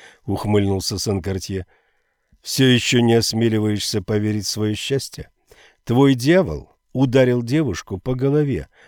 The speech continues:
у камня Шамплена. Он назначил встречу от твоего имени и ждал её. Ударил сзади, потом тащил метров десять до озерца. Перед тем, как проткнуть девушку, ему пришлось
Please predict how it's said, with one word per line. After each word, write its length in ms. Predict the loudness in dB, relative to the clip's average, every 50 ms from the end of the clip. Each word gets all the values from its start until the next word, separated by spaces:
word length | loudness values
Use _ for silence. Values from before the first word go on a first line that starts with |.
| -4
у 120 | -4 -4 -2
камня 540 | 0 2 4 4 4 4 4 4 2 2 0 _ -8
Шамплена. 720 | -4 0 0 2 0 0 0 0 0 0 -2 -2 -6 -12 _ _ _ _ _ _ _ _
Он 260 | 2 4 4 6 4
назначил 540 | 4 2 2 2 2 2 2 2 0 -2 -4
встречу 540 | -4 -6 -4 -4 -4 -4 -4 -6 -8 -8 -4 -4
от 180 | -4 -4 -4
твоего 420 | -4 -2 0 2 2 2 2 2 2
имени 440 | 2 0 0 -2 -2 -2 -2 -4
и 140 | -4 -4 -6
ждал 360 | -6 -6 -4 -2 0 0 0
её. 360 | 0 -2 -4 -4 -4 -4 -6 -6 -10 _ _ _ _ _ _
Ударил 460 | -4 2 4 4 4 4 4 2 0
сзади, 520 | -2 -4 -2 0 0 0 0 -2 -8 -12 -6
потом 340 | -6 -4 -2 0 0 0 0
тащил 480 | 0 0 0 0 -2 -2 -2 0 0 2
метров 460 | 2 0 0 -2 -2 -4 -4 -4 -4
десять 480 | -6 -8 -8 -8 -8 -10 -12 -14 -16 _ -20 -20 -20 _ _
до 260 | -10 0 2 2 2
озерца. 600 | 2 2 0 -2 -2 -2 -4 -6 -6 -4 -6 -6 -6 _ _ _ _ _ _
Перед 280 | 0 0 2 2 2 0
тем, 240 | 0 0 0 0 0
как 240 | 0 -2 -2 -2 _
проткнуть 540 | 0 0 0 0 0 -4 -2 0 0 -2
девушку, 500 | -2 -6 -8 -8 -8 -10 -14 -12 -8 -4
ему 220 | -4 -4 -4 -4 -6
пришлось 560 | -8 -8 -8 -8 -4 -2 -2 -2 -2 -4 -10